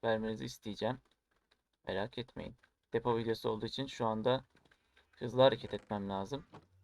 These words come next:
Roach'a ismimizi verelim. Ve bugünkü, bugün gezmeye başlayalım. Ba-, başlamadan önce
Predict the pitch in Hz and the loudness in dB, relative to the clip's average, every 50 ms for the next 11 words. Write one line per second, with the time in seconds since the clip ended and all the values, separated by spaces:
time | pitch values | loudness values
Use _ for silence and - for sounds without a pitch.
0 | _ _ _ - _ _ _ _ _ _ _ _ _ _ _ _ - _ _ - | _ _ _ -20 _ _ _ _ _ _ _ _ _ _ _ _ -20 _ _ -20
1 | - - - - _ _ _ _ _ - - - - - - - - - - - | -20 -20 -20 -20 _ _ _ _ _ -20 -20 -20 -20 -20 -20 -20 -20 -6 0 0
2 | 131 131 - 156 147 131 - 147 143 135 123 127 117 123 135 147 143 127 131 135 | 2 4 4 4 2 2 0 -2 -4 -2 -2 2 4 6 6 8 6 6 4 2
3 | 135 - _ - - - - - - - - - - _ _ _ _ _ _ _ | -2 -8 _ -18 -18 -18 -20 -20 -20 -18 -18 -18 -20 _ _ _ _ _ _ _
4 | 123 123 120 120 - - _ _ _ - - _ _ _ _ _ _ _ _ _ | 8 10 10 10 8 4 _ _ _ -20 -20 _ _ _ _ _ _ _ _ _
5 | _ _ _ _ _ _ _ - 139 139 147 147 135 120 - - - 123 123 - | _ _ _ _ _ _ _ -6 -4 2 4 4 4 4 2 0 -2 0 0 0
6 | - - _ _ _ _ _ _ _ _ _ _ - _ - 123 117 123 135 135 | -2 -6 _ _ _ _ _ _ _ _ _ _ -16 _ -8 -2 0 0 0 0
7 | 135 - - 123 117 113 110 113 113 117 117 120 120 - - _ _ _ - 110 | -2 2 6 6 6 6 4 2 2 4 4 2 2 -2 -6 _ _ _ 2 2
8 | 101 - - - - 110 104 101 101 - - _ _ _ _ - - - - - | 2 2 -2 -6 -2 -2 -2 -2 -2 -6 -10 _ _ _ _ -20 -20 -20 -20 -20
9 | _ _ - 139 147 151 147 160 - - _ _ _ _ _ _ _ - 131 131 | _ _ 6 8 8 8 6 2 -6 -16 _ _ _ _ _ _ _ -2 0 2
10 | - 160 165 175 165 143 127 123 123 123 117 127 - | 4 6 6 6 6 6 6 4 2 2 0 -2 -4